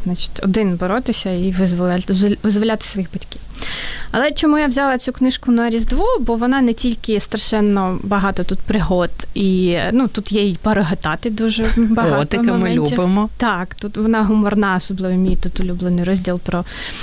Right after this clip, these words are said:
Speaker 1: дівчинку, яка донька, а, директора в'язниці. Як вони її дресирували. <laughs> Вона страшенно дика, і вони її там дресирують. Це дуже смішно. От, а з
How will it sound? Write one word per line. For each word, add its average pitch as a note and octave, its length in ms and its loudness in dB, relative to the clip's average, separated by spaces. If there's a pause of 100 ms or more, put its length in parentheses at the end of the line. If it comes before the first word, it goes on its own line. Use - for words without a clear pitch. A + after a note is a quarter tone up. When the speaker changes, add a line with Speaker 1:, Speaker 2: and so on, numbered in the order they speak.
(300)
Speaker 1:
дівчинку, F#3+ 460 2
яка F3 540 0 (140)
донька, F3+ 580 0
а, F3 120 -2
директора E3+ 420 -4
в'язниці. D#3+ 580 -2 (560)
Як F3+ 240 0
вони F#3+ 100 2
її G3 120 2
дресирували. A3 840 0 (260)
<laughs> - 260 -10
Вона A#3+ 220 2
страшенно A3+ 520 -2
дика, C4 340 -2
і B3+ 120 2
вони A#3 220 2
її B3+ 120 2
там A3+ 200 0
дресирують. G#3+ 600 -4 (500)
Це - 140 -2
дуже F#3+ 300 2
смішно. - 400 -4 (580)
От, G#3+ 500 2 (120)
а G#3+ 520 2
з G#3 60 -4